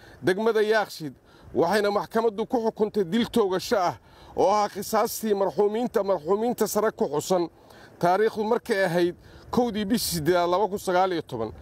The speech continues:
Maanta oo ay taariikhdu tahay Lix iyo labaatanka bisha tobnaad laba kun labaatan iyo labo,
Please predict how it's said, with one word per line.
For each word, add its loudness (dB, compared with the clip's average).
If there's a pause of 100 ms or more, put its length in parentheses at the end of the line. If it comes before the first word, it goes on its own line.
(320)
Maanta 2
oo 0
ay 2
taariikhdu 0
tahay 0 (360)
Lix 2
iyo 2
labaatanka 0
bisha -2
tobnaad 2
laba 2
kun -2
labaatan 0
iyo 2
labo, 0